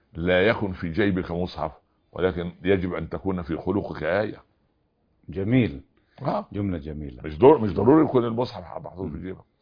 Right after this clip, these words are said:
Speaker 1: بس الآية.
Speaker 2: مم.
Speaker 1: بس.
Speaker 2: والذين يشهدون الزور معناها إنه يشهد بالحق.
Speaker 1: يجب أن يقول
Speaker 2: مهما
Speaker 1: الحق.
Speaker 2: كلفه.
Speaker 1: مهما كلفه.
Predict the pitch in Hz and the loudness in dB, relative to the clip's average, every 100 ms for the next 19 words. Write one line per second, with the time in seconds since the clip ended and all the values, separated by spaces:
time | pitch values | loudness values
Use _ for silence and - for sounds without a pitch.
0 | - - 76 78 110 117 - 87 78 - | -18 -16 -10 0 2 0 -4 -12 -12 -16
1 | - - 78 123 120 117 131 165 139 120 | -20 -16 -12 0 4 6 6 8 6 4
2 | 117 151 123 139 131 107 98 147 156 120 | 4 4 4 2 2 2 4 2 2 2
3 | 117 120 110 87 - - - - _ _ | 0 -2 -6 -6 -8 -16 -20 -20 _ _
4 | _ _ _ _ 101 117 113 131 175 160 | _ _ _ _ 2 2 4 2 4 6
5 | 190 175 - 127 147 147 127 - - 135 | 8 6 6 6 6 2 -6 -8 -2 0
6 | 156 135 107 - 73 67 - | 0 0 -6 -8 -8 -10 -12